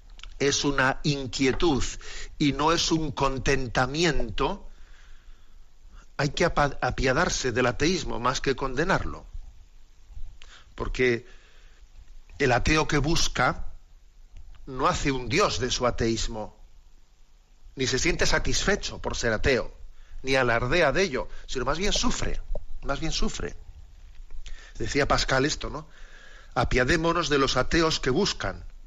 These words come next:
porque son desdichados. Pero, sin embargo, seamos, eh,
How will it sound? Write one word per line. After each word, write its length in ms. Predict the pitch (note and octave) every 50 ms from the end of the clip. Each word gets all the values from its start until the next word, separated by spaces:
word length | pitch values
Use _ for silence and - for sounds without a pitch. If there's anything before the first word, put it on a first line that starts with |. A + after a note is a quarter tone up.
| - - - - - - - - - - - - - - -
porque 240 | - - - A#2+
son 220 | - - C#3+ A#2+ A2+
desdichados. 800 | C#3 A#2 A2+ A#2 G#2 - D3+ D3+ C3+ G#2+ G2 G2 - - - - - - - - - - - - - - -
Pero, 180 | - B2+ A#2+ A#2
sin 160 | - - A2
embargo, 360 | A2 A#2+ C#3+ D#3 E3 G3+ G#3+ -
seamos, 480 | - - B2 A2+ B2 D#3 D3 B2+ - -
eh, 260 | B2+ C#3 D#3+ - -